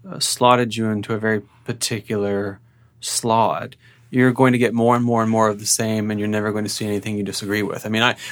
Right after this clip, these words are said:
I, you know, what, what worries me about the online space i-, is,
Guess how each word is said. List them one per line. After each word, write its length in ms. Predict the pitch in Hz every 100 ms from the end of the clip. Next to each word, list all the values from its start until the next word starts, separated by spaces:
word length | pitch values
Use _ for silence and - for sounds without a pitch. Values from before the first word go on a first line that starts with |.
| -
I, 80 | 131
you 120 | 180 135
know, 100 | 117
what, 240 | 123 123
what 160 | 135 131
worries 360 | 147 196 135
me 200 | 135 170
about 420 | 143 110 107 - -
the 160 | 131 123
online 380 | 110 107 101 98
space 520 | - 110 101 - - - - - _
i-, 40 |
is, 600 | 127 - 127 107 95 -